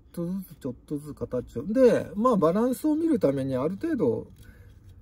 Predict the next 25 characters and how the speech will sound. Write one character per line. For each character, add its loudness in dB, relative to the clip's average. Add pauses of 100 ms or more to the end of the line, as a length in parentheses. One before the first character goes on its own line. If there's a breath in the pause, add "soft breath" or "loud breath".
(1900 soft breath)
ま -6
あ、 -14
同 -2
じ -8
同 4
時 -4
進 0
行 -4
で -6
削 -4
っ -12
て -2
い 4
っ -12
た -4
方 -6
が 2
失 -6
敗 0
は 0
な -2
い -4
か -14
も -14
ね。 -12